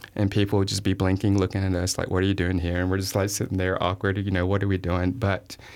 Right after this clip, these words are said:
when the first note sounded, it just, everyone just came alive and smiles and, and happiness. And it, it was just amazing.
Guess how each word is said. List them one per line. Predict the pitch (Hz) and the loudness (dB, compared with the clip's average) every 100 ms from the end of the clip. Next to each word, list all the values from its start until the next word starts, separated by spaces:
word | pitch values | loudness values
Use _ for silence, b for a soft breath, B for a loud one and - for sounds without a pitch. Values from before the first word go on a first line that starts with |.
| B B | B B
when | - 95 | -2 2
the | 87 | 0
first | - 104 101 110 | 2 0 2 2
note | 98 - | 2 2
sounded, | - 92 87 82 82 - | 0 2 0 -2 -6 -6
it | 92 | -8
just, | - 85 - - - - | -4 -2 -4 -4 -10 -8
everyone | 98 90 85 | -4 -2 -2
just | 87 - | -2 -4
came | - 104 87 | 0 2 2
alive | 80 78 78 80 82 | 0 -2 -4 -4 -4
and | 85 - - | -4 -6 -6
smiles | - 95 87 87 - - 95 | -4 -2 -2 -4 -6 -8 -8
and, | 98 - - - | -8 -10 -12 -8
and | 104 | -6
happiness. | 101 101 92 98 - - - | -4 -4 -4 -8 -6 -6 -8
And | 110 - | -10 -14
it, | - - | -14 -6
it | 127 | -2
was | 123 | -2
just | - - | -2 -6
amazing. | 110 - - 110 | -8 -10 -8 -8